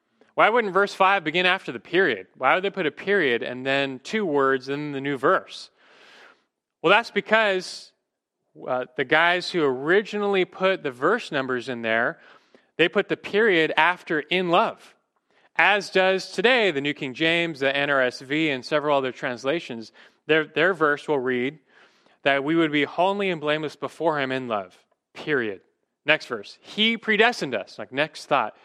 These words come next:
You see what I'm saying? That's purely a, a translation issue. But where there, there's clearly a change of thought here,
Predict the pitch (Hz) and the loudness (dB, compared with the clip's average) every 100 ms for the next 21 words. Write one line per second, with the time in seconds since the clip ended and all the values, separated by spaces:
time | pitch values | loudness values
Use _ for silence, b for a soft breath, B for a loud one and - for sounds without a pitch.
0 | b 147 - 202 185 196 202 226 b b | b -8 0 0 2 0 0 -2 b b
1 | b b 180 - - 233 285 269 180 143 | b b -4 -4 -4 0 2 4 4 2
2 | - - 196 175 143 151 180 175 170 208 | 0 -2 -2 0 0 -2 -2 -6 -4 -6
3 | 226 _ _ _ _ _ _ _ _ b | -6 _ _ _ _ _ _ _ _ b
4 | b - 143 139 180 208 202 - - 165 | b 0 2 4 4 4 0 -6 -2 0
5 | 160 160 - - 269 294 233 - - 185 | 0 -4 -8 -2 2 4 2 0 -2 -2
6 | 190 156 - 131 151 165 202 247 | -2 -6 -2 2 2 0 -2 -2